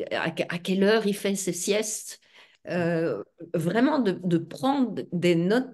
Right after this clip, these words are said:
de son comportement, c'est déjà une très, très belle carte géographique, je dirais, de départ, euh, pour pouvoir, euh, définir quelle est la personnalité de notre cheval. Ça, c'est,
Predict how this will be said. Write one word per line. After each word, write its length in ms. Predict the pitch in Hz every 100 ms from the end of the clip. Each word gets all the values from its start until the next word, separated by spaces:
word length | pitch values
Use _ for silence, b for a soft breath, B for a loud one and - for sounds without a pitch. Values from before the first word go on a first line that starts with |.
| -
de 340 | 165 160 202
son 320 | 262 - 226
comportement, 920 | 202 196 208 190 - - 160 170 220 B B B B
c'est 160 | 180
déjà 260 | 175 180 208
une 220 | 190 180
très, 220 | 180 208
très 200 | 196 -
belle 320 | 180 170 165 165 -
carte 280 | 208 - 180
géographique, 720 | 190 160 180 180 - 208 -
je 140 | -
dirais, 380 | 170 165 160 190
de 160 | 170 156
départ, 680 | 180 185 180 160 185 285 - B B B B -
euh, 240 | 170 165
pour 280 | 160 202 -
pouvoir, 560 | 196 175 180 190 208 196 - -
euh, 240 | - 160 156
définir 1040 | 147 165 214 220 247 220 220 226 220 -
quelle 180 | 226 180
est 80 | 175
la 140 | 147
personnalité 800 | 143 160 - 151 143 143 147 165
de 80 | 151
notre 200 | 156 143
cheval. 440 | - 147 165 170 - B B B
Ça, 240 | - 180 165
c'est, 840 | - 165 156 151 151 156 147 -